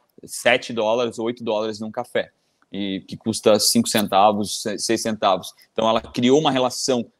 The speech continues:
tão grande na, na, na, no comportamento que, é, tem água de seis dólares lá dentro. E aqui tu compra um fardo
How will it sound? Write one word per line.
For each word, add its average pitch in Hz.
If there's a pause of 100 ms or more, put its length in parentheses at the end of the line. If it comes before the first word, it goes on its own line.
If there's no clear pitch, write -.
(100)
tão 170
grande 147 (180)
na, 107
na, 101
na, 104
no 104
comportamento 123 (240)
que, 123
é, 117 (580)
tem 151
água 135
de 120
seis 185
dólares 131
lá 107
dentro. 101 (460)
E 131
aqui 151
tu 185
compra 135
um 120
fardo 143